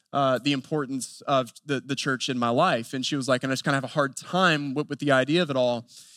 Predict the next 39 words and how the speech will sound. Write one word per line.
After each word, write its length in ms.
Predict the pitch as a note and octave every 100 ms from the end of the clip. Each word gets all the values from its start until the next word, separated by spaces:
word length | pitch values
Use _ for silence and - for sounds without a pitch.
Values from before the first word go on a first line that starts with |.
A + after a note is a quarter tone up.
| - -
And, 240 | F#3 F3+
and 120 | G3+
just 140 | F#3+ -
kind 140 | A#3
of 140 | G#3 -
playfully, 560 | - A3+ A3+ F3+ D3+
just 140 | E3 -
trying 140 | F#3+
to 40 | D#3+
keep 180 | G3
the 60 | D#3
conversation 560 | F3 F3+ E3 F3 D#3+ D3
going, 220 | D#3+ C#3+
I 80 | C#3+
was 100 | D3
like, 220 | C3+ -
"Is 140 | D3+
it 100 | D3+
the 60 | C3+
Sunday, 640 | - D3+ D3 C#3 C3+ C3
uh, 180 | B2+ B2
lunch 280 | B2 C#3+ -
crowd 280 | D#3 D#3+ D#3
that 100 | D3+
gets 220 | E3 -
you?" 140 | E3+ - - _ -
And 100 | C#3
she 120 | D#3+
goes, 280 | D3 C#3 B2
"Uh, 160 | C#3 C3
actually, 400 | D3 D3 C#3 A#2
yes." 460 | A2+ G#2+ B2 - - _ _ _ _ _ _ _ _ _ _ _ _ _ _ _ _ _ - _ _ _ _ _
And 140 | D3 E3+
it, 120 | -
this 160 | F#3+ G3+
was 100 | F3
a 80 |
humbling 320 | E3 F#3 D#3 C3+
moment 360 | D3 G2+ -